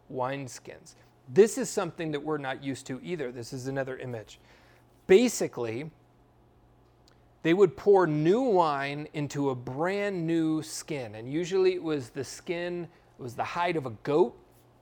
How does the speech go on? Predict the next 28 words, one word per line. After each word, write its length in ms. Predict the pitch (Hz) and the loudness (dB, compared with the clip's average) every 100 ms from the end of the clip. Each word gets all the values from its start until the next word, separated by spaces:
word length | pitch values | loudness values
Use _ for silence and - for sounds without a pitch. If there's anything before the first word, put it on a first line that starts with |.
| _ _ _ _ _ - - | _ _ _ _ _ -16 -6
And 300 | 139 139 131 - - - _ _ _ | -2 -2 -4 -10 -20 -20 _ _ _
when 160 | 151 165 | 0 2
it 100 | 160 | 2
was 180 | 127 | -2
f-, 320 | - - - - _ _ _ _ | -4 -14 -20 -20 _ _ _ _
new, 560 | 160 139 151 175 254 370 - | -6 2 8 10 10 8 8
when 180 | 165 143 | -10 -8
it 80 | 131 | -4
was 220 | 123 113 | -4 -6
just 300 | - 127 - _ - | -4 -4 -6 _ -8
brand 300 | 131 156 180 | -2 0 2
new 180 | 165 156 | 2 2
hide, 520 | 143 151 180 208 208 - - _ - | 2 4 6 4 2 -14 -20 _ -4
uh, 200 | 123 120 | 0 0
you 140 | 123 | 0
would 180 | 135 127 | -4 -4
pour 460 | - 180 190 196 196 | -6 4 6 8 6
the 140 | 151 | 2
wine 440 | 135 151 165 160 165 | 0 -2 0 -2 -4
into 320 | 165 156 151 | -6 -4 -4
this 280 | 139 123 - | -4 -6 -8
wineskin 840 | 131 143 180 185 - 143 143 147 - - - | -4 -4 -4 -6 -10 -12 -10 -10 -14 -16 -10
and 120 | 127 | -8
you 80 | 123 | -6
would 140 | 117 | -10
close 400 | - 160 175 143 | -4 0 0 0
it 60 | 143 | 0
off. 300 | 180 160 | 2 2